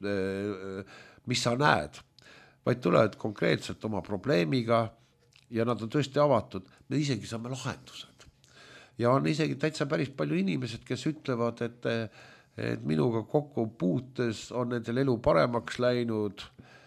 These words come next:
ja nad on väga õnnelikud. Aga ma tean, et see mängib rolli sellest, mida, kuidas nad tulevad minu juurde. Sest kui ta tõesti tuleb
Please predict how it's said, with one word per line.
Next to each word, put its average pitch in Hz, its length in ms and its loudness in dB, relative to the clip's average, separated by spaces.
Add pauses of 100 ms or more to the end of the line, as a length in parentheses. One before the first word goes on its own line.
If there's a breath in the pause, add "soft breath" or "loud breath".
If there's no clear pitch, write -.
(260 loud breath)
ja 110 300 4
nad 110 200 0
on 113 160 2
väga 127 180 6
õnnelikud. 95 760 -4 (840 loud breath)
Aga 151 240 6
ma 151 140 2
tean, 151 400 4
et - 180 -8 (160)
see 151 320 4
mängib 135 480 0
rolli 120 640 2
sellest, 131 480 0
mida, 127 220 -2 (180)
kuidas 127 400 -4
nad - 140 -12 (260)
tulevad 127 640 -2
minu 87 260 -8
juurde. - 540 -20 (500 loud breath)
Sest - 160 -12
kui 170 120 2
ta 160 120 6
tõesti 175 360 2
tuleb 107 200 -2